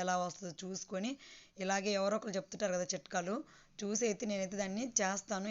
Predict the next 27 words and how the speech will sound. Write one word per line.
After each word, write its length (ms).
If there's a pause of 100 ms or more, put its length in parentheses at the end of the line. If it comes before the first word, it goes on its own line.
ఎలా 220
వచ్చిందో 340
మీకు 140
కూడా 180
అప్పుడు 220
వీడియోలో 240
అయితే 180
చూపిస్తానులేండి. 760 (640)
నిజంగా 360
అస్సలు 340
నాకైతే 280 (120)
రాలేదు 420
ఎందుకో 220 (100)
నాన్ 220
స్టిక్ 220
బాండి, 320 (760)
అందుకని 360
చెప్పేసి 400
ఈసారి 320
అయితే 180 (180)
ట్రై 240
చేస్తాను. 480 (160)
ఈసారికి 480 (540)
ఇప్పుడైతే 360
దీని 160
మీద 160
పోసేసి 460